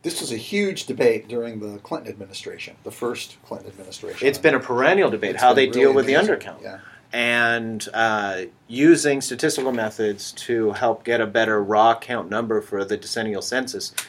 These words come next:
Speaker 2: has been something that's been on the agenda for a
Speaker 1: Yeah,
Speaker 2: while.
Speaker 1: yeah.
Speaker 2: It seemed as though it was something that was gonna start to take hold in this next twenty twenty census. However,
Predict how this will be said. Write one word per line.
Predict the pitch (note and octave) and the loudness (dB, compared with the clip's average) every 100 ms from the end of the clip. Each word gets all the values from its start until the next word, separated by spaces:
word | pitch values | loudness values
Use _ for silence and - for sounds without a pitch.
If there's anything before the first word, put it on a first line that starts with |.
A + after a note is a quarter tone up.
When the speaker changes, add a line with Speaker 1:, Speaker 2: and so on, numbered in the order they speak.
| - - | -16 -6
Speaker 2:
has | A2 G#2+ | -4 2
been | D3 | 0
something | C#3 C3+ A#2+ | 2 0 -2
that's | G#2 | -6
been | - A#2+ | -4 0
on | A#2+ | 0
the | G#2+ G2 | 0 -4
agenda | F#2+ A#2 A#2 G#2+ | -4 -4 -2 -4
for | G#2 | -2
a | F#2+ | -2
Speaker 1:
Yeah, | |
Speaker 2:
while. | G2 B2+ C3+ A2 G#2+ - | 0 4 6 4 0 -10
Speaker 1:
yeah. | G#2 G2 - | -12 -12 -8
Speaker 2:
It | A2+ | -4
seemed | - D#3 D3+ | 0 0 4
as | C#3+ | 4
though | C#3 B2+ | 6 4
it | |
was | A#2+ | 2
something | B2 A2+ | -2 -6
that | A2+ | -4
was | G2+ | -4
gonna | - A2 | -4 -6
start | G#2+ - G#2+ | -6 -4 -6
to | - | -6
take | - G#2+ | -6 -6
hold | - C3+ C3 A#2 G#2+ | 2 4 6 4 2
in | A2 A2 A2 G#2 G#2+ - - - - | -4 -4 -2 -4 -6 -12 -20 -18 -4
this | A2 - | -2 0
next | A#2+ - | -2 -2
twenty | - A#2+ A2+ | -6 -4 -4
twenty | G#2+ A#2 A2+ A2 G#2 G#2 - | -4 -4 -2 0 0 -2 -10
census. | - D#3+ F#3 F#3 G#2 - - - - - | -6 -2 -2 0 -2 -4 -14 -20 -20 0
However, | A#2+ B2+ B2 A#2+ A#2+ A#2 G#2 | 4 6 4 4 4 4 0